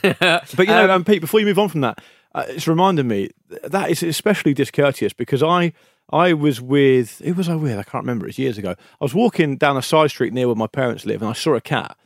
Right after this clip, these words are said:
Speaker 2: and
Speaker 1: Mm.
Speaker 2: it was clearly, like, a homeless cat, and it
Speaker 1: Mm.
Speaker 2: was in a sh-, in it, to be, to be honest, it was in a shit
Speaker 1: A
Speaker 2: state.
Speaker 1: dreadful way.
Speaker 2: Yeah, it's bad.
Speaker 1: Mm.
Speaker 2: And, um, so I legged it back to my house and got a blanket
Speaker 1: Mm.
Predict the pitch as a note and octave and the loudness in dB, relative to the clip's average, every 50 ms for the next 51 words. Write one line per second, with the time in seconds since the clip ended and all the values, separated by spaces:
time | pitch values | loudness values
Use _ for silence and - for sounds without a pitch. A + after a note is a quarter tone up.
0 | _ - - G#2+ A#2+ G2+ - - - D#3+ D3+ C#3+ C3 A2+ - G#2 - C3 A#2+ A2 | _ -12 -8 -6 -6 -6 -6 -4 -2 0 0 2 0 0 -2 -4 -4 -2 -2 -2
1 | G2 F#2+ - - - F2+ - - - - G2+ F#2+ F#2 F#2 F2+ E2+ G2+ G#2 - - | -4 -6 -8 -8 -8 -8 -10 -10 -10 -10 -10 -8 -8 -10 -12 -10 -10 -10 -10 -10
2 | - - - F2 - - A2 - - - _ - - B2+ A#2 - - - - C3+ | -14 -14 -16 -16 -14 -14 -14 -16 -16 -18 _ -10 -8 -8 -6 -6 -8 -8 -6 -4
3 | C3 G#2+ - - - A#2 - A2 G#2 - - - - - - C#3+ C#3+ C#3 E3 D#3+ | -4 -4 -6 -8 -10 -10 -8 -8 -6 -4 -4 -4 -4 -4 -4 -4 -4 -2 -2 -4
4 | A#2+ - - F#2+ F2 E2 C2+ A#1 - - _ - - F2 E2+ - - - C#3 B2 | -4 -6 -8 -10 -10 -10 -12 -12 -16 -14 _ -8 -8 -8 -8 -8 -4 -4 -4 -4
5 | F#2+ - - _ _ - A2 G2+ G2 A2+ A2+ A2+ G#2+ A#2 A2 G#2+ G#2+ G#2+ A2 G#2 | -4 -6 -10 _ _ -14 -10 -8 -8 -6 -6 -6 -4 -4 -4 -4 -4 -6 -6 -8
6 | - _ _ _ _ _ - C3 A2+ B2 C3 D3 D#3 D3 C3+ - B2 - - F#2+ | -10 _ _ _ _ _ -8 -6 -2 0 0 2 0 0 0 -4 -6 -4 -6 -6
7 | G#2 - - A#2+ A2 G#2 G2+ B2 A#2+ A#2+ - - G2 - - - - B2+ A#2 B2 | -6 -6 -8 -6 -6 -6 -6 -6 -6 -6 -8 -10 -12 -12 -12 -8 -6 -6 -6 -6
8 | A#2+ G#2+ - G#2 - - _ _ _ A#2 G#2 F#2+ G2 G2+ | -6 -10 -12 -14 -14 -16 _ _ _ -14 -14 -14 -14 -16